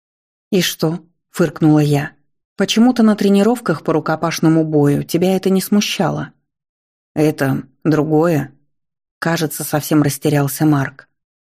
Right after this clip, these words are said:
«Значит, отрабатывать на девушке захваты и удары можно, а лежать рядом с ней на лавке в одежде нет?» «Мне тоже не нравится предложение Стаси»,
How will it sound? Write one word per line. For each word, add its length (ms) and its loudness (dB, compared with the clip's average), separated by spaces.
«Значит, 440 0
отрабатывать 640 -2
на 120 2
девушке 440 0
захваты 500 -2
и 60 0
удары 400 2
можно, 500 2
а 100 -2
лежать 380 0
рядом 280 2
с 120 -6
ней 120 2
на 140 2
лавке 360 -2
в 60 2
одежде 440 0
нет?» 280 0
«Мне 300 4
тоже 280 0
не 140 4
нравится 420 0
предложение 680 2
Стаси», 500 -6